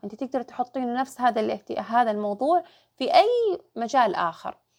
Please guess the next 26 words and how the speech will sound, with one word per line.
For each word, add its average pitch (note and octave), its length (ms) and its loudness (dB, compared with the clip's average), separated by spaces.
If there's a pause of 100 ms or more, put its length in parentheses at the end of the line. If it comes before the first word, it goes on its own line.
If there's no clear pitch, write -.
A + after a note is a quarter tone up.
(520)
من، G#3+ 340 -2
من G#3+ 240 -2
مجالات A3+ 420 4
اهتمامك F3+ 720 -6
أو G#3 100 0
مجال G#3 320 0
تخصصك - 760 -10
أو G#3+ 140 2
المجال G#3 360 0
اللي G3 160 -6
أنت D#4 160 2
شغوفة E3 440 -6
فيه. - 200 -16 (520)
ضعي C#4 260 4
دائمًا F#3+ 400 -2
صندوق G3 440 -4
للمشاكل G#3+ 680 -4 (320)
وضعي C4+ 320 2
صندوق C4 420 -2
للحلول، B3 580 -2 (300)
ومن A#3 160 -2
ثم A3+ 240 0
اربطي C4 420 2
هذه A#3 340 0
المشاكل G#3+ 500 -2
للحلول، A3 640 -4